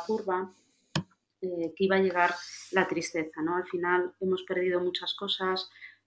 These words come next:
hemos cambiado la vida radicalmente y además, eh, han tenido que afrontar muchas situaciones relacionadas con la muerte.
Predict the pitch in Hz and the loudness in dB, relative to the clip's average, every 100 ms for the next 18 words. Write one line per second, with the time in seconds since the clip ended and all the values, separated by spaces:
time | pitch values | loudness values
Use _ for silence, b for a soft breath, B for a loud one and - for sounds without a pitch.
0 | _ 180 180 180 180 175 - - 175 180 | _ -6 -2 0 0 0 -2 -2 -2 2
1 | 185 185 175 175 185 175 175 175 170 175 | 4 4 2 4 4 4 0 -4 -2 2
2 | 190 202 190 175 165 165 170 175 - - | 2 2 -2 -6 -8 -6 -4 -2 -2 -4
3 | - _ 180 180 - _ 190 175 185 190 | -10 _ -10 -10 -12 _ -6 -6 0 2
4 | 185 180 180 180 202 - 180 180 185 180 | 4 2 0 0 -4 -6 -6 -6 -10 -14
5 | 175 - - 175 196 196 165 160 _ 165 | -16 -16 -16 -10 -4 -4 -4 -14 _ -12
6 | 165 170 170 165 190 208 - 180 | -12 -12 -8 -4 -2 -4 -8 -12